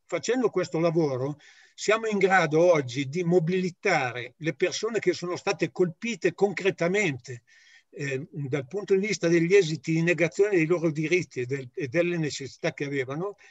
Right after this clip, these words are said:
e siamo in grado di presentarci ai sindaci. Abbiamo mandato appunto questo elenco di inadempienze, eh, a tutti i sindaci della, della S S T, e siamo in grado di aprire un'interlocuzione coi sindaci che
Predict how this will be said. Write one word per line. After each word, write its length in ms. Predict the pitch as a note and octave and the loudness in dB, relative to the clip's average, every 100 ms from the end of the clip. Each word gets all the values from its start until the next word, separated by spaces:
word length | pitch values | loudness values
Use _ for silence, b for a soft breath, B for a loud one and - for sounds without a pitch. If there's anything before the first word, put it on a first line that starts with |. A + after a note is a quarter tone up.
| b b b | b b b
e 140 | F#3+ | 0
siamo 280 | F#3 C4 C#4 | 2 2 2
in 100 | A3+ | 2
grado 300 | G#3+ A3+ F3+ | 2 4 6
di 80 | F3+ | 4
presentarci 800 | F3+ F#3 F#3+ F#3+ F#3+ D#3 - D#3 | 4 0 0 0 0 0 0 -2
ai 100 | E3+ | 0
sindaci. 540 | - F#3+ D#3 D3 C#3 | 0 0 0 0 -4
Abbiamo 320 | D3 D#3+ D#3+ | -4 -2 -2
mandato 420 | D#3 D#3+ F3+ F3 C#3 | -2 0 2 0 -2
appunto 420 | C3+ E3+ C#3+ C#3 | -6 -4 -4 -4
questo 300 | D#3 C3 D#3+ | -6 -2 2
elenco 460 | D#3+ G3 G3 D#3 | 6 6 6 -2
di 120 | D3 D3+ | -4 -4
inadempienze, 1000 | D#3 D3 D3 E3+ F3+ C#3+ B2 - A#2+ A2 b b b b b b _ - | -4 -4 -4 0 0 0 -6 -14 -18 -18 b b b b b b _ -10
eh, 260 | D#3 C#3+ - | -6 -6 -6
a 100 | D3 | -8
tutti 320 | - F#3+ F3+ | -8 -6 -2
i 40 | |
sindaci 580 | - G3 F#3+ D#3 - C#3+ | -2 -2 0 0 -2 -6
della, 420 | B2 C#3+ C#3 C3 | -2 -2 -2 -6
della 420 | B2+ C3+ C#3+ D#3 D#3 | -6 -4 -2 0 -2
S 180 | - D3+ | -4 -6
S 240 | - D#3+ - | -4 -8 -4
T, 320 | D#3 C#3 F#3+ - b b b - | -2 -2 -2 -6 b b b -16
e 140 | - C3 | -10 -6
siamo 220 | G#3+ A#3+ | -4 -4
in 80 | A#3 | 2
grado 320 | A3+ A#3 F3 | 4 4 4
di 140 | D#3+ | 4
aprire 380 | F3 A3 G#3+ E3+ | 2 0 -2 0
un'interlocuzione 880 | D#3+ E3+ F#3+ F3 E3+ F3 E3 A3 E3+ | 0 0 0 0 0 -2 -4 -4 -4
coi 160 | - G#3+ | -4 -6
sindaci 600 | - A#3 A#3+ A3+ A#3 E3 | -4 -2 0 0 -2 -8
che 500 | - A3 F3+ B2+ - | -2 4 4 2 -4